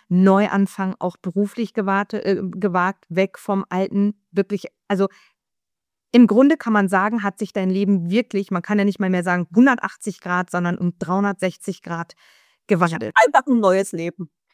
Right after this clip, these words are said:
Speaker 2: Punktum, ich hab ein komplett neues Leben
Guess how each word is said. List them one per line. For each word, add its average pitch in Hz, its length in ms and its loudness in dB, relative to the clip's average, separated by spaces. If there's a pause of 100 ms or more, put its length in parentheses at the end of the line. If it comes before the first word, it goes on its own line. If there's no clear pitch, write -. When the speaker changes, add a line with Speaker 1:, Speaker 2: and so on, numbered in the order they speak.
(540)
Speaker 2:
Punktum, 208 540 0
ich 277 160 -8
hab 226 160 -4
ein 254 80 -2
komplett 226 400 -4
neues 208 380 -4
Leben 240 320 -2